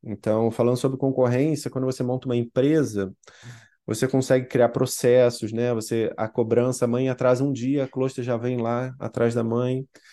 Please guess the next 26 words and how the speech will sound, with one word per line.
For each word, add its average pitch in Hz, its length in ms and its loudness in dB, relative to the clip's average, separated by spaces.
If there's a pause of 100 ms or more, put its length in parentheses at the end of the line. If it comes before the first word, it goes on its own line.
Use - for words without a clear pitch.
(420)
Então, 117 360 2
você 120 180 0
consegue 120 340 0
criar 123 180 2
processos, 120 480 0
consegue 120 360 -2
criar 120 280 2
uma 120 140 0
organização 120 460 -2
e 131 100 0
ela 131 180 4
cresce, 120 680 -4
né? 110 220 -6 (360)
Por 139 140 2
que 160 100 4
que 160 60 0
ela 139 140 6
cresce? 110 420 2
Porque 120 220 -2
assim, 120 200 -2
"Ah, 165 160 0
não, 170 380 0
tem 147 180 -4
lá 151 200 0
o 147 80 2
aluninho, 139 680 0